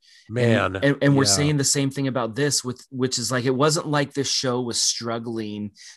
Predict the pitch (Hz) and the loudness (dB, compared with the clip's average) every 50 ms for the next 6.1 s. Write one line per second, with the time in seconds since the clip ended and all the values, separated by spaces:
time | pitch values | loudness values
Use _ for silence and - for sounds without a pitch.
0 | - - 127 - - 139 127 117 110 101 120 123 123 - - 110 101 - - - | -8 -8 -6 -2 0 2 2 2 0 0 -2 -2 -2 -2 -6 -6 -6 -6 -8 -6
1 | - 123 117 - 117 110 110 - - 151 127 123 175 160 - 156 147 - - 156 | -6 -6 -4 -2 -2 -2 -2 -2 -2 -2 0 2 2 2 2 -2 -2 -2 0 0
2 | 143 127 110 107 156 165 - - - 131 120 101 - 120 107 101 98 110 98 - | 0 0 0 0 -2 -2 -2 -2 -2 -4 -4 -2 -4 -6 -6 -6 -6 -8 -10 -8
3 | - 107 98 - 117 104 101 98 _ - - - - - - - - 123 156 190 | -8 -4 -4 -2 -2 -2 -4 -6 _ -16 -18 -16 -16 -18 -16 -6 0 2 4 4
4 | 190 - - 151 147 120 120 139 147 - - 123 139 135 131 - - 131 120 110 | 4 4 4 2 2 2 2 0 0 0 0 -2 -2 -2 -2 0 0 0 0 0
5 | 120 117 120 123 123 135 131 - 139 131 127 110 101 123 120 120 110 113 107 98 | 0 0 -2 -2 -2 -2 -4 -4 -4 -6 -6 -4 -4 -4 -4 -2 -4 -4 -6 -8
6 | 95 | -10